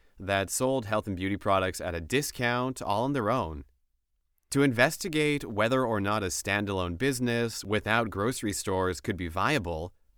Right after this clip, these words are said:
Hogland made a trip to McKeesport and basically stalked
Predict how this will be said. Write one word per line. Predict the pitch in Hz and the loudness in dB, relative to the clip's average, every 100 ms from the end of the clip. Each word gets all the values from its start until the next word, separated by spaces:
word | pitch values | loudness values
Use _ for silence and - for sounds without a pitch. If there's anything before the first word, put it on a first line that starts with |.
| - | -4
Hogland | 120 139 156 156 147 | 2 2 2 0 0
made | 101 101 | 0 -2
a | |
trip | 104 - 92 - | -2 -4 -4 -2
to | 113 113 | 0 0
McKeesport | 123 113 117 147 - 90 82 - - _ _ _ - | 0 0 0 0 -2 -4 -4 -8 -14 _ _ _ -2
and | 113 135 147 107 | 2 2 2 0
basically | 107 120 160 160 156 151 156 - | 0 0 -4 0 2 2 0 -2
stalked | - - 92 104 127 | -4 0 2 2 0